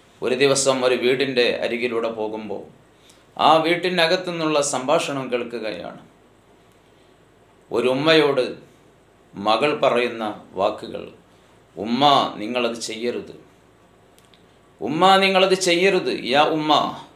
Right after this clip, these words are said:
അതഗ്ശീനൽ മുസ്ലിമീൻ, ഉമ്മ, നിങ്ങൾ മുസ്ലിമീങ്ങളെ വഞ്ചിക്കുകയാണോ?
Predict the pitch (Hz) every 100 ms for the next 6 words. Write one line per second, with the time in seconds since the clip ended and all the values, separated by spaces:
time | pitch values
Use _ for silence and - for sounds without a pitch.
0 | _ 120 120 135 180 - 175 180 160 151
1 | 156 151 151 156 165 123 92 - - -
2 | _ - _ - 107 135 160 156 156 160
3 | 151 - 180 190 175 160 156 139 147 160
4 | 196 170 139 120 107 104